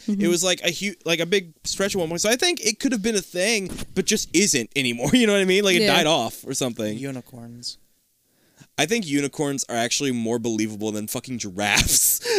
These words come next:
Speaker 2: <laughs> You're telling me a
Speaker 1: It
Speaker 2: horse with a horn is less believable than a long neck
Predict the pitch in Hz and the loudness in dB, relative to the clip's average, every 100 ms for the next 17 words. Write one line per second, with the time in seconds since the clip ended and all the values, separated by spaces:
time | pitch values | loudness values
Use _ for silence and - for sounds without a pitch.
0 | 277 - - - - - - 330 330 - | 2 2 -2 -4 -20 -20 -14 -2 0 0
1 | - _ - - 269 - 185 190 185 131 | -4 _ -8 0 2 4 2 2 0 2
2 | 240 170 196 - 180 143 - - 185 170 | 2 2 2 0 -2 -6 -8 0 2 4
3 | 120 98 - 120 117 127 - - 151 139 | 2 0 -2 -2 0 0 0 -2 0 2
4 | 131 110 101 92 - - - 147 131 - | 0 -2 -2 -4 -12 -20 -2 0 0 -2
5 | 120 113 117 139 208 233 214 208 202 | -2 -2 2 2 2 0 0 0 -2